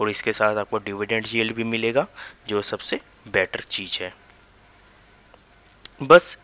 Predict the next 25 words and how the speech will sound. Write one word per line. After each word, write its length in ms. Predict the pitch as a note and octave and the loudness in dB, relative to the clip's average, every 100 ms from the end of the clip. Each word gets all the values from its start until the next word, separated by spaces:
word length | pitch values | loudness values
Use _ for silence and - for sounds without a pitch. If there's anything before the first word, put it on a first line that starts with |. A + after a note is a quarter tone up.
| - | -4
इस 200 | C#3 - | -2 0
वीडियो 200 | B2+ C3+ | 0 0
में 120 | C3+ | 0
इतना 260 | A2 - A#2+ | -6 -2 -2
ही, 200 | D3 B3+ - - - - | -2 -6 -12 -16 -8 0
और 320 | B2+ B2+ B2+ | 4 6 6
मैं 140 | C3 | 6
आपको 220 | B2+ - C#3 | 4 4 2
ये 140 | C#3 | 2
बताना 320 | C#3+ D3 C#3 | 2 2 2
चाहता 300 | C#3+ C3+ D3 | 2 0 2
था, 80 | C#3+ | 2
अगर 180 | C3 C#3 | 4 8
आप 240 | A#2 B2 - - - | 6 6 -6 -18 0
account 480 | A#2 - B2 A#2+ - - - - - | 2 8 8 6 0 -14 -20 -20 -20
Zerodha 560 | A2 - A#2 A2 A2+ D3 | -8 0 2 2 4 2
में 120 | D3+ D3 | 2 -2
खुलवाना 480 | - A2 G2+ A#2+ | -4 -2 0 2
चाहते 340 | C#3 A2+ F#2 G#2+ | 0 -2 -4 -2
हैं, 80 | G#2+ | -2
आप 120 | A2 | -2
नीचे 260 | A2+ B2+ | -6 -4
दिए 220 | C3+ C3+ C3 | -2 0 2
गए 140 | C3 | 2
link 300 | B2 A#2 A2+ | 2 0 -2